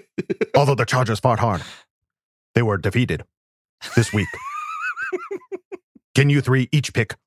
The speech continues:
one thing positive about this game? Because the Bolt fam needs some cheering up. Whoopsh.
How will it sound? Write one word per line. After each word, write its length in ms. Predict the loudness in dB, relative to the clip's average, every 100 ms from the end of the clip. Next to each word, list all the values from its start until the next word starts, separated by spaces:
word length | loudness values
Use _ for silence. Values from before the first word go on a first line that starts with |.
| _ -8 2
one 180 | 2 4
thing 160 | 0
positive 380 | 2 -2 -2 -8 -12 _ _ _ _
about 220 | 0 2 0
this 140 | -2
game? 260 | 0 -2 -6 _ _ _ _ _ _ _ _ _ 0
Because 340 | 2 2 0 -10 _ -16 -2
the 80 | 0
Bolt 200 | 0 0
fam 260 | 0 0 -6 _ -18 -16 -10 -2 2
needs 180 | 2 2
some 180 | 0 0 -2 -4 -6 -8 -8 0
cheering 280 | 2 2 -2
up. 160 | -6 _ _ -2
Whoopsh. 320 | -2 -2 -4